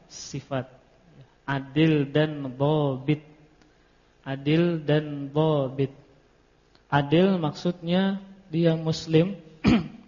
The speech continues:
dia balik, dia akil,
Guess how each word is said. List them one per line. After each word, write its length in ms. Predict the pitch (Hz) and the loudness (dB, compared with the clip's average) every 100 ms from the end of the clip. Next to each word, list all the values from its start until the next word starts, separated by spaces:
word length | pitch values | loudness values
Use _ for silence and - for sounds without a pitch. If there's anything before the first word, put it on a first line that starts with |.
| - _ _ _ _ _ - | -20 _ _ _ _ _ -2
dia 220 | 160 151 | 4 4
balik, 640 | 147 147 151 139 135 170 185 - - - _ _ _ _ _ _ _ _ _ _ | 6 6 6 6 4 2 0 -14 -20 -20 _ _ _ _ _ _ _ _ _ _
dia 320 | 143 156 147 147 | 0 2 2 2
akil, 640 | 147 151 143 - 175 196 | 2 2 0 2 2 2